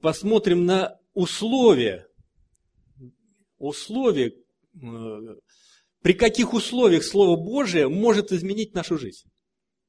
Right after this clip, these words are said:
Должно что-то произойти, да, в нашей жизни, чтобы Слово Божие все-таки изменило нашу жизнь. Да, ведь в Слове есть сила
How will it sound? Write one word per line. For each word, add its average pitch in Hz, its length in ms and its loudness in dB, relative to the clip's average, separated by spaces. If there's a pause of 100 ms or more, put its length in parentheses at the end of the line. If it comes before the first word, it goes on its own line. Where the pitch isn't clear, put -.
(1200)
Должно 180 580 0
что-то 240 320 0
произойти, 208 920 0 (180)
да, 139 180 -4
в 139 120 -8
нашей 156 300 -2
жизни, 185 400 0
чтобы 175 260 0
Слово 196 400 4
Божие 208 380 0
все-таки 202 480 0 (100)
изменило 185 680 2
нашу 117 260 -10
жизнь. 92 240 -20 (640)
Да, 135 160 -2
ведь 175 160 0
в - 200 -12
Слове 233 380 -2
есть 165 400 -4
сила 226 580 -2